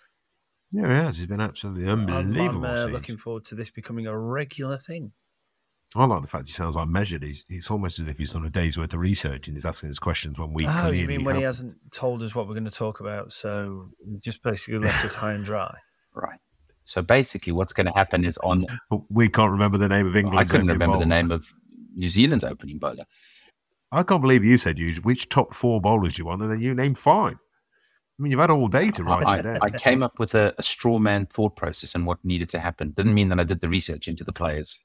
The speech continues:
Speaker 1: Oh, you are in this business talk
Speaker 3: Yeah.
Speaker 1: bollocks again. Sorry, Tim. Straw man.
Speaker 3: Um, so, lads, on Thursday,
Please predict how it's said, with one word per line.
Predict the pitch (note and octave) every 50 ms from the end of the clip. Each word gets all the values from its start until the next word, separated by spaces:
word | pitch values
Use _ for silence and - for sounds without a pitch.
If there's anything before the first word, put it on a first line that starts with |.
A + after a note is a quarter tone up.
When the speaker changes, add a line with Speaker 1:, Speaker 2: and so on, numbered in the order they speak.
| _
Speaker 1:
Oh, | - D#2+
you | D#2 E2+ F2
are | E2+ E2 F2
in | E2+ E2+
this | F2+ F2 -
business | - - F#2+ E2+ - - E2+ D#2+ -
talk | - - F2 E2
Speaker 3:
Yeah. | - G1+ - - D#2
Speaker 1:
bollocks | E2 D2+ C#2 - -
again. | - C#2+ E2 E2 D2+
Sorry, | - - D#2 D#2+ D#2
Tim. | - E2+ D#2+ D2+ - _ _ _ _
Straw | - - - - - - - - E2 D#2+ D#2 D#2 D#2
man. | D2 D2+ D2+ D2+ C#2+ - _ _ _
Speaker 3:
Um, | - G2+ G#2 G#2 G#2 A2 - _ -
so, | - - D3+ C#3+ B2
lads, | G2 G2 F#2+ G2+ C3 C#3 - - -
on | G2+ A#2+ C3+ C#3
Thursday, | - - - F#3 G#3 G3 F3+ - - - - - - C#3+ D#3